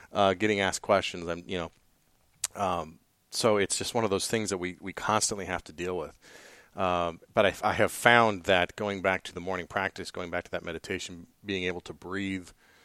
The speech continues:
pause, create some space and time has been a huge, uh, benefit to me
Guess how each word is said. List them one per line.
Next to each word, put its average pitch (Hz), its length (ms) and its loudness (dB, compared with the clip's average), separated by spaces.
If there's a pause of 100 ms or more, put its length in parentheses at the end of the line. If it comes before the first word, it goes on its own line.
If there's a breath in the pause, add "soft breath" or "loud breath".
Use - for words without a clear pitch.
(480 soft breath)
pause, 90 580 2
create 92 300 -6
some 87 120 -12
space - 340 -4
and 85 100 -20
time 92 280 -2
has 85 120 -12
been 82 400 -8
a 80 40 -14
huge, 95 520 -6 (340)
uh, 80 280 -8 (380)
benefit 95 420 -4
to - 120 -12
me 87 380 -6